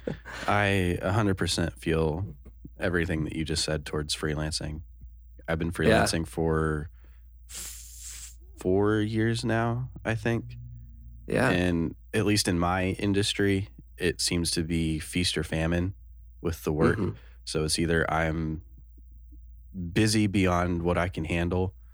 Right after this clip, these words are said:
Speaker 2: or I have absolutely nothing for, like, two weeks or
Speaker 1: Right.
Speaker 2: longer. And it's, it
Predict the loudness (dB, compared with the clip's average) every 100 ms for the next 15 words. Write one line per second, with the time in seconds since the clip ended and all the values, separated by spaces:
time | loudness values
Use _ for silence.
0 | -20 -10 0 4 6 4 4 2 2 2
1 | 0 -4 -8 -2 -2 -2 -4 -4 -2 -4
2 | -6 -12 -12 -8 -6 -4 -6 -8 -4 -2
3 | -4 -8 -12 -14 -16 -20 -10 -2 0 4
4 | 4 2 -2 -10 -16 -18 -18 -16 -4 0
5 | 0 0 -2 -4 -14 -18 -18 -18 -18 -2
6 | -2 -2